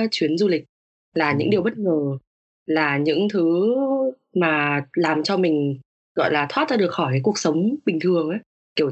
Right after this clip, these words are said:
Speaker 1: tìm cho mình cảm hứng, cho mình cảm xúc mới này nọ. Đó, đấy là những thứ không chắc chắn. Thì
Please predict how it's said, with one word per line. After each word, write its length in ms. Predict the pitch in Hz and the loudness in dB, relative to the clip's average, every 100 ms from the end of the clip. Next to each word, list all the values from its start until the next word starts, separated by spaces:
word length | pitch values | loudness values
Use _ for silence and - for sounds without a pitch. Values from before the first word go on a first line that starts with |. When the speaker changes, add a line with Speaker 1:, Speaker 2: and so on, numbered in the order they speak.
| 131 | 0
Speaker 1:
tìm 260 | 170 160 | 0 2
cho 120 | 156 | 0
mình 160 | 202 185 - 165 | 0 -2 -2 -2
cảm 180 | 147 139 | 0 0
hứng, 200 | 160 185 | 2 2
cho 100 | 226 | 2
mình 140 | 180 165 | 0 0
cảm 180 | 139 | 0
xúc 220 | 127 285 233 | 0 -2 0
mới 400 | 190 196 269 370 | 2 2 0 0
này 160 | 202 175 | 0 2
nọ. 240 | 185 - _ | 0 -2 _
Đó, 280 | 151 143 185 _ - | -2 0 -2 _ -4
đấy 80 | - | 0
là 40 | |
những 120 | 190 185 | 2 0
thứ 60 | |
không 160 | 180 226 | 0 0
chắc 80 | 285 | 0
chắn. 220 | - 156 196 _ _ _ _ - | -2 -2 -4 _ _ _ _ -2
Thì 140 | 214 | 2